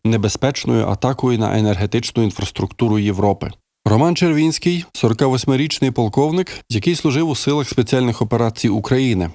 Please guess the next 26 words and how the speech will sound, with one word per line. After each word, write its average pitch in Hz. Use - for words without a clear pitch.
був 127
координатором 131
операції 120
"Північний 110
потік", -
кажуть 98
люди, 131
знайомі 104
з 92
його 107
роллю. 92
Він 151
керував 131
логістикою 143
та 120
підтримкою 127
команди 113
з -
шести 117
осіб, 113
яка -
орендувала 107
вітрильник 139
під 110
вигаданими 104
іменами 131